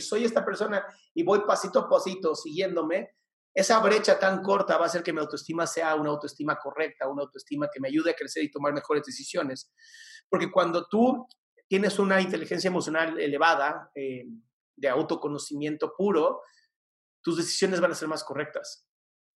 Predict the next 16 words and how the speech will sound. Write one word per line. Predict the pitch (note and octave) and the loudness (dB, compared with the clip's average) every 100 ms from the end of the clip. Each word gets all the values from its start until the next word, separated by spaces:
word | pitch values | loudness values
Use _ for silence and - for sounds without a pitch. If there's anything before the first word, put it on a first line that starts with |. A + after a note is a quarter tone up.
| _ _ | _ _
Y | D3+ | -4
esto | D#3 E3+ | -4 -4
es | D3+ | -2
bien | D#3+ | 0
interesante. | D#3 D3 C#3 F3+ F3 C#3+ | 0 -2 -2 -2 0 -2
Hay | D#3 | 0
un | D#3+ | -4
estudio | - D#3+ D#3 D#3 D#3 | -4 -2 0 2 0
con | D3 C#3 | -4 -4
varias, | C#3 E3 F3+ - | -2 0 -2 -4
eh, | D#3+ C3+ C3+ | -4 -4 -4
personas | C#3 E3+ E3 E3 | -8 -4 -4 -4
que | D3+ C3+ | -6 -10
tuvieron | D3 D3+ D#3+ | -4 -2 0
derrames | D3+ D3+ D#3+ E3 | 0 0 -2 -4
cerebrales, | D3 D#3 D#3+ C3+ C#3+ - | -2 0 -2 -4 -10 -16